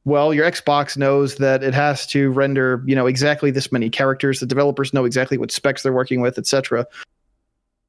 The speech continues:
You know, Blizzard's trying to sell Warcraft three to as many people as they possibly can. Blizzard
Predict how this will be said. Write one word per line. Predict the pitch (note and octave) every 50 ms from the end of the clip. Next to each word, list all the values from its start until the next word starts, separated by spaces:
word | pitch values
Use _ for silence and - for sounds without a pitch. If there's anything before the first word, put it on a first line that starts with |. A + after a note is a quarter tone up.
| _ _ _ _ _ _ _
You | C#3+ C#3+
know, | C3
Blizzard's | C3 D#3 E3+ E3 E3+ D3+
trying | - - F3
to | D#3 C#3
sell | - - D3+ D3 C#3+ C#3+ C#3 - - _ _
Warcraft | E3 D3+ D3+ D#3 C#3+ - D3 C3 -
three | - D3+ D3 C#3
to | - C#3
as | B2 B2
many | C#3+ C#3+ D3 C#3+
people | D3 C#3+ C#3 C3+
as | B2
they | A#2 A#2
possibly | A#2 - C3 B2+ B2+ - B2 A#2+ A#2
can. | - D#3 D3+ D3+ D3 C#3+ C3+ - _ -
Blizzard | - B2+ B2+ C3+ D3 D3+ C3+ C#3+ C#3 C#3 C3 -